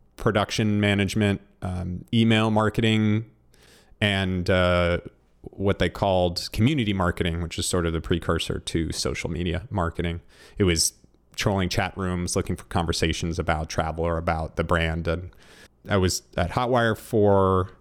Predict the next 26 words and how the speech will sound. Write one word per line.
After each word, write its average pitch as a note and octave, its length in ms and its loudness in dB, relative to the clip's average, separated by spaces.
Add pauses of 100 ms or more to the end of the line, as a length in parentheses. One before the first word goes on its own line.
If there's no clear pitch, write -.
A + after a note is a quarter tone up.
three A2+ 320 2
years F#2+ 720 4
until F2+ 360 2
they, E2+ 280 0 (680)
uh, F2 240 0
were F#2 100 2
purchased - 760 -2 (160)
by F2 180 2
I F2+ 200 0
A E2+ 120 2
C, A#2 400 2 (180)
Expedia's G#2 960 0
parent G#2 280 0
company, A2+ 400 0
and G2 100 2
then E2+ 160 2
the E2 320 2
leadership G2 400 0
moved F#2 240 -2
up E2 140 -2
to E2+ 80 -6
Seattle. G#2+ 560 0 (500)
Um, F2 480 0 (720)
my F2 280 0
wife's F2 280 2
career G2 520 4